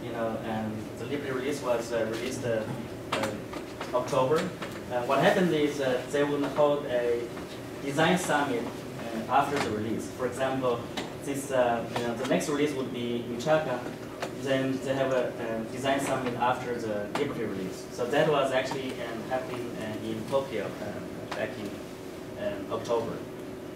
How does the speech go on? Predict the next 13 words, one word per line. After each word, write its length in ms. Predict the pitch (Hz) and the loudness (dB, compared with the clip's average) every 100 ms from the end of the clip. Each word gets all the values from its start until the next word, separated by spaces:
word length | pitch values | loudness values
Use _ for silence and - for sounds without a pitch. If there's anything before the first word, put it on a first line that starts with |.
| - - - - | -10 -10 -10 -4
So 440 | 143 139 131 131 - - | 4 6 6 4 -6 -6
similarly, 480 | - 165 160 147 143 | 2 4 6 4 2
the 160 | 139 | -2
target 380 | - 156 156 139 | 0 4 4 4
date 240 | 151 147 143 | 4 4 2
for 140 | 143 | -4
the, 160 | 135 131 | -4 -4
uh, 360 | 123 127 123 123 | -4 -2 -2 -2
Mitaka 640 | 123 143 139 131 127 123 | -2 -2 0 0 0 -2
right 140 | 131 | -2
now 180 | 123 120 | 0 0
is 280 | 117 - 113 | 0 -4 -2
April 400 | 120 123 165 | -2 0 0